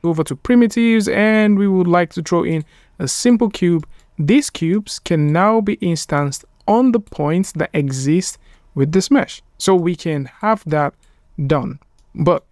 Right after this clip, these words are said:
if we want this to be a tool that we can use and reuse over and over, or should I say we want this to be a modifier that we can use over and over,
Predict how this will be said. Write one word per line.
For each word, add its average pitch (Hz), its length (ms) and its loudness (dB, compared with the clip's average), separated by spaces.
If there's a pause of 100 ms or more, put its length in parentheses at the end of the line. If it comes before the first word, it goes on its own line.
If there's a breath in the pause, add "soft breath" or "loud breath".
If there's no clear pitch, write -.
if 170 200 -4
we 170 100 2
want 196 400 0
this 208 220 -4
to 185 80 -6
be 170 200 -4
a 147 60 -2
tool 226 520 -2
that 156 120 2
we 151 160 -2
can 143 280 -2
use 220 460 2
and 151 220 0
reuse 190 580 2
over 190 280 2
and 185 240 -2
over, 147 360 0 (300 soft breath)
or 247 140 2
should 233 160 -2
I 196 100 2
say 180 160 -2
we 170 100 2
want 160 240 0
this 156 140 -2
to 151 80 -4
be 147 100 -4
a 143 60 0
modifier 160 520 0 (220 soft breath)
that 160 140 2
we 151 100 0
can 139 200 -2
use 208 340 2
over 170 240 2
and 143 200 -6
over, 208 340 2